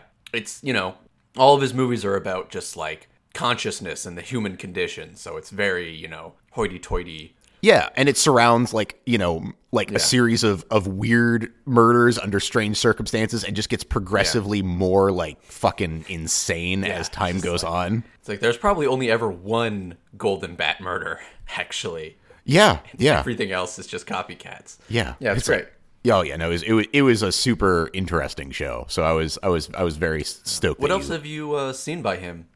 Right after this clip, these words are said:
Speaker 2: That's it, as far as I know.
Speaker 1: Uh, Paprika is Satoshi Kon.
Speaker 2: Oh, it
Speaker 1: Have you
Speaker 2: is?
Speaker 1: seen
Speaker 2: Oh.
Speaker 1: Paprika?
Speaker 2: No, I, I have it, like, queued up to see, so,
Speaker 1: Oh,
Speaker 2: okay.
Speaker 1: great.
Speaker 2: I, I will
Speaker 1: Yeah,
Speaker 2: watch
Speaker 1: yeah.
Speaker 2: Paprika. That sounds
Speaker 1: Yeah, it's,
Speaker 2: excellent.
Speaker 1: it's,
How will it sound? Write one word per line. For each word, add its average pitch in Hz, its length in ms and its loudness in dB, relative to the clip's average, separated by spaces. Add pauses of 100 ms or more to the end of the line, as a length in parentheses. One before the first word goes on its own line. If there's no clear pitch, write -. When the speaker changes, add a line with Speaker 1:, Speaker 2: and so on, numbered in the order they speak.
(180)
Speaker 2:
That's 120 220 6
it, 139 180 4
as 87 160 -4
far 104 140 4
as 87 100 2
I 69 80 -4
know. 107 460 -2 (240)
Speaker 1:
Uh, 98 220 -2
Paprika 139 720 -2
is 127 220 -4
Satoshi 123 400 -6
Kon. 135 420 -6 (140)
Speaker 2:
Oh, 147 120 10
it 123 60 8
Speaker 1:
Have 131 100 6
you 208 60 4
Speaker 2:
is? 208 80 -2
Speaker 1:
seen 214 140 6
Speaker 2:
Oh. 185 120 8
Speaker 1:
Paprika? 143 440 -4 (160)
Speaker 2:
No, 147 300 8
I, 104 280 4
I - 40 8
have 120 220 4
it, - 200 -2 (100)
like, 92 280 -2
queued 151 300 2
up 120 300 6
to 98 100 -8
see, 117 320 0
so, 95 300 4
Speaker 1:
Oh, 107 40 0
Speaker 2:
okay. 87 240 0
Speaker 1:
great. 110 160 -2
Speaker 2:
I, - 80 2
I 101 200 2
will 135 140 4
Speaker 1:
Yeah, 104 40 4
Speaker 2:
watch 107 140 6
Speaker 1:
yeah. 92 60 -6
Speaker 2:
Paprika. 101 560 0
That 98 160 -2
sounds 90 280 0
Speaker 1:
Yeah, 139 80 4
it's, 127 140 0
Speaker 2:
excellent. - 200 -4
Speaker 1:
it's, - 100 -20